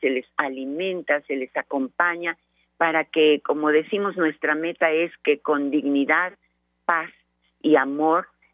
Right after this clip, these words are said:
se sientan vivir los días que aquí en este mundo vayan a pasar todavía. También al final se les sepulta, ¿sí?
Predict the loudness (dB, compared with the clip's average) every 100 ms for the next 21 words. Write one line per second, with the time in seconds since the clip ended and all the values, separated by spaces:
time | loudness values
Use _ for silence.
0 | _ -2 -2 -2 -2 -2 0 0 0 -2
1 | -12 _ _ -4 -2 0 2 2 0 2
2 | 2 2 0 2 4 4 0 _ -20 -10
3 | 2 4 6 4 2 0 _ _ -6 -6
4 | -10 -10 -4 -2 -2 -2 0 0 0 0
5 | 2 0 -2 -10 -8 -8 -2 -2 0 0
6 | 4 4 2 0 -2 _ _ _ _ _
7 | _ 0 0 -4 -4 -2 -6 -6 -4 2
8 | 2 0 -6 _ -2 0 -2 -4 -4 -2
9 | -2 -2 -4 -4 _ _ -20 -20 -4 2
10 | 2 0